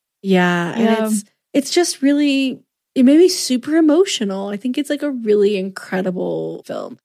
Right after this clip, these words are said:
Speaker 1: I mean, these are all super fun films. There's, like, a reason to watch all of them, and they all do very different things from one another. I think it's fun that we chose such a,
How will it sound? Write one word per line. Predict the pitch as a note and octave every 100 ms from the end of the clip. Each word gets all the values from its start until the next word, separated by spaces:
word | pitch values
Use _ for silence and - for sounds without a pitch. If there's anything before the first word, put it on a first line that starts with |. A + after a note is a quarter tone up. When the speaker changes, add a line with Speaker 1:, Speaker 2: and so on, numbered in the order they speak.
| _
Speaker 1:
I | E4+
mean, | F4 E4
these | G4
are | G#4
all | F#4
super | F4+ - C4 B3
fun | G#3 F3+ F#3
films. | F#3 - - G3+
There's, | G3+
like, | G#3+
a | A#3
reason | G#3+ B3 B3 A#3
to | G#3
watch | F#3 F3+ D3+
all | D#3+ D#3+
of | D#3
them, | D#3 D#3+
and | F#3+
they | F#3+
all | G3+ G3+
do | G3+
very | F3+ F#3 F#3 G3 F#3+
different | F#3+ F3+ F#3 F#3
things | F#3 F#3 -
from | F3+
one | E3+
another. | D#3 D#3+ D#3
I | D#3
think | F#3 F#3
it's | F#3 -
fun | F#3 G3
that | F#3+
we | -
chose | G3 - F#3 F3+
such | F#3 -
a, | E3 D#3+